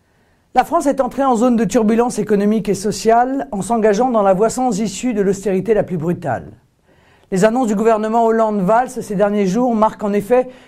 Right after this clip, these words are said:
une nouvelle accélération de l'austérité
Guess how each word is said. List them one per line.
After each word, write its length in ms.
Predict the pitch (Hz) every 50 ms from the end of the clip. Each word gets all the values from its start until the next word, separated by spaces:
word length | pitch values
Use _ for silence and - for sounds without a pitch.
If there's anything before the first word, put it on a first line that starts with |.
| _ -
une 120 | 220 220 226
nouvelle 300 | 247 214 226 214 185 - -
accélération 920 | 226 - - - - 262 247 214 233 196 220 226 220 - - 240 214 190
de 100 | 160 165
l'austérité 840 | 156 180 180 185 - 220 185 165 160 - - 214 226 254 262 254